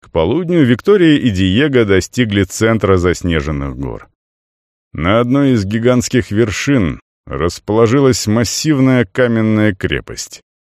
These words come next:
Строение выглядело как многоуровневый храм,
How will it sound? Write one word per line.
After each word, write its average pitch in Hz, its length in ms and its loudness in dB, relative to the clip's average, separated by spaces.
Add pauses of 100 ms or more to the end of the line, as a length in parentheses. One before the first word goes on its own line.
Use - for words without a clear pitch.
(420)
Строение 117 680 2
выглядело 110 680 2
как 107 260 -2
многоуровневый 113 840 2
храм, 95 600 -2